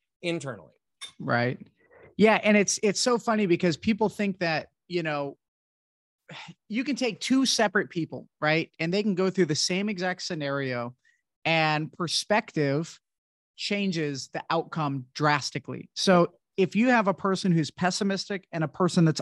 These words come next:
Speaker 2: optimistic, as they go through life, and if they have the same exact situations happen to them, one person sees a car accident as a terrible thing and a horrible thing because they, they lost a leg or whatever, right?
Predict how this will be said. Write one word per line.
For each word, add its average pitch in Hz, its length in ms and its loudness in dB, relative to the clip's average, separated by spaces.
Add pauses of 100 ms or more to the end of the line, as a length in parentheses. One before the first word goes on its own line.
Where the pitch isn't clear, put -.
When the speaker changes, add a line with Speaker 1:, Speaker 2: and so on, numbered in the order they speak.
Speaker 2:
optimistic, 131 760 -2 (360)
as 147 240 2
they 214 200 4
go 240 160 4
through 247 220 -2
life, 160 360 0
and 160 140 -2
if 147 120 -4
they 185 200 2
have 202 220 0
the 143 120 -6
same 233 400 0
exact 180 420 -2
situations 180 680 -4
happen 151 300 -4
to 147 80 -2
them, 127 300 -2 (320)
one 233 280 0
person 226 380 -2
sees 220 500 -6
a 170 80 -6
car 190 280 0
accident 185 540 -2
as 160 200 -2
a 147 60 -4
terrible 180 440 -4
thing 175 460 -6 (300)
and 151 120 -6
a 143 60 -2
horrible 196 400 -2
thing 180 260 -4
because 160 240 -4
they, 139 240 -2
they 135 180 -8
lost 143 340 -4
a 143 40 -6
leg 147 380 0
or 135 80 -4
whatever, 147 420 -2
right? 131 280 -6